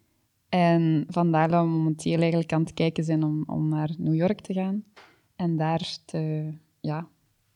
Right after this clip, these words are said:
liefst, liefst van al business development te gaan doen voor, voor een, een start-up scale-up dat, dat naar Amerika wil trekken.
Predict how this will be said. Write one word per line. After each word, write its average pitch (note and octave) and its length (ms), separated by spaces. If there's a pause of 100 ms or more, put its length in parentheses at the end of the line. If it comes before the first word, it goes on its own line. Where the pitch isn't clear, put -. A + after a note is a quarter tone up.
(180)
liefst, - 640
liefst G#3+ 320
van G3+ 160
al G3 180
business G3+ 280
development G3 540
te F#3 80
gaan E3+ 200
doen F#3 300
voor, F3 280
voor F3 160
een, E3 140
een E3 300
start-up F3 420
scale-up F3+ 420
dat, E3 380
dat E3+ 120
naar E3 160
Amerika F3 500
wil G#3 160
trekken. G#3+ 440